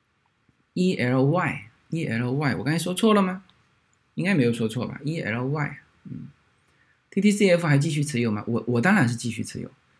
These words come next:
因为它的几个利好都没有释放嘛，嗯，国内很多这种室内高尔夫球，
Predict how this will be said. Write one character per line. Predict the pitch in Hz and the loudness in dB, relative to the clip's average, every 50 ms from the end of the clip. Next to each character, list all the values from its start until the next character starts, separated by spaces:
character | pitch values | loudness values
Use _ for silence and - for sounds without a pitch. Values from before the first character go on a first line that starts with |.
| _ _ | _ _
因 | - 185 202 | 0 2 4
为 | 220 | 4
它 | 214 226 233 240 | 4 4 4 6
的 | 226 190 | 6 6
几 | - 131 120 120 | 4 4 2 2
个 | 170 196 | 4 4
利 | 240 233 226 | 6 6 6
好 | - 120 98 | 4 4 0
都 | 104 160 | 0 2
没 | 175 156 143 | 2 2 2
有 | 156 156 | 2 2
释 | 151 - 175 170 | 0 -2 -4 -4
放 | 165 196 190 151 | -2 0 0 0
嘛， | 135 139 - _ _ _ _ _ _ _ _ _ _ | -2 -4 -6 _ _ _ _ _ _ _ _ _ _
嗯， | - 117 - - - _ _ _ _ _ _ _ _ _ _ _ _ _ _ | -10 -10 -10 -10 -14 _ _ _ _ _ _ _ _ _ _ _ _ _ _
国 | - 156 175 | 2 4 6
内 | 220 247 233 220 | 8 8 8 8
很 | 190 147 131 | 8 8 6
多 | 135 165 190 | 6 6 6
这 | 196 202 208 | 6 6 6
种 | 170 151 123 123 117 | 6 6 4 4 2
室 | 117 - - 190 | 0 -2 -2 0
内 | 180 175 160 147 | 2 4 2 4
高 | 147 156 151 | 4 4 2
尔 | 135 113 | 2 2
夫 | 110 135 131 | 0 -2 -4
球， | 127 - 113 | -4 -4 -6